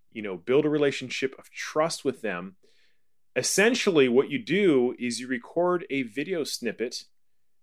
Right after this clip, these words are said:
addressing the person by name, answering perhaps questions they may have, and you return that back to them in the text message. And the interesting thing about this, it, it felt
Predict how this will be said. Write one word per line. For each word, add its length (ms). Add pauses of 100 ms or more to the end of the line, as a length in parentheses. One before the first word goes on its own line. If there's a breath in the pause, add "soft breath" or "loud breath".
(140)
addressing 460
the 60
person 440
by 180
name, 540
answering 720 (120)
perhaps 380
questions 800
they 140
may 200
have, 400
and 140
you 180 (100)
return 500
that 260
back 320
to 80
them 400 (480)
in 180
the 80
text 420
message. 640 (640)
And 380 (380)
the 280
interesting 440
thing 240
about 260
this, 300
it, 280
it 240
felt 540